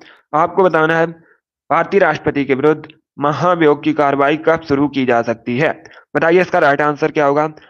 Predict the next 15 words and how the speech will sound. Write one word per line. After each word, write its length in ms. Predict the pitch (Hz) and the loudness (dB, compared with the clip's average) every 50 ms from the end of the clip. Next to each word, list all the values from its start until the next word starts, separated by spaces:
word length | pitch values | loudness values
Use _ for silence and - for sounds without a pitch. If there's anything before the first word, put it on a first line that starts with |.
| _ _ _ _ _ | _ _ _ _ _
सभी 280 | - 165 165 165 185 190 | -2 0 2 2 2 4
लोग 200 | 185 185 185 175 | 4 4 2 2
इसका 240 | 165 - - 170 170 | -2 -2 0 0 0
answer 240 | 170 165 165 170 | 0 0 -2 -2
करिएगा, 460 | 165 170 170 175 180 165 143 123 104 101 - _ _ _ _ - | 0 0 0 2 2 2 2 0 -2 -4 -8 _ _ _ _ -4
बताइए 260 | 151 151 160 165 180 175 | 0 2 2 4 2 2
इसका 180 | - - 175 | 0 0 0
right 240 | 180 170 156 151 156 | 0 2 2 2 2
answer 280 | 156 156 151 156 165 165 | 0 0 0 -2 -2 0
क्या 160 | 165 165 160 | 0 0 2
होगा। 220 | 151 135 120 110 95 - _ _ _ _ _ _ _ _ _ _ _ _ _ _ _ - | 2 2 0 -2 -6 -10 _ _ _ _ _ _ _ _ _ _ _ _ _ _ _ -4
भारतीय 280 | 151 156 160 156 190 190 | -2 -2 0 2 2 2
राष्ट्रपति 440 | 180 165 160 147 - 160 147 156 143 | 2 2 0 0 -2 -2 0 0 -2
के 80 | 156 | 0
विरुद्ध 280 | 147 156 160 151 - | 0 2 2 0 0